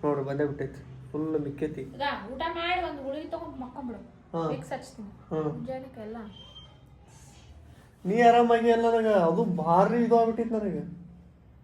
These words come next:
Speaker 2: ಹೌದು ಇವತ್ತು.
Speaker 1: ಹಾ, ನನಗೆ ಎಷ್ಟು ಖುಷಿ ಆಗೈತೆ ಅಂದ್ರೆ ಇವತ್ತು ಫಸ್ಟ್ ಟೈಮ್ ಎದ್ದು, ಆ, ಬಾಂಡೆ ತಿಕ್ಕಿಲ್ಲ ಆದ್ರೆ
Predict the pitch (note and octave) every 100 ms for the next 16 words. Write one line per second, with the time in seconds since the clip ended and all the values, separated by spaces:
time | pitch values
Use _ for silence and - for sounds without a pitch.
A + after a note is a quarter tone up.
0 | - - - B3 A#3+ B3 A#3+ B3+ B3 A#3+
1 | B3 - - F3+ A3 A3+ F#3+ E3 G3 E3+
2 | F3 G#3+ G3+ G3+ G#3 G#3 G#3 G#3 G#3 D#3+
3 | F3 A#3 - - - - - - - -
4 | - E3+ A3 A3 G#3 F#3 F#3 F#3+ A3 G#3
5 | F#3+ G3 A#3 G3+ - - - - - -
6 | - - D#3+ D3+ D3 C#3+ C#3+ E3+ F3 F3
7 | E3+ D#3 F#3 B3 D#3+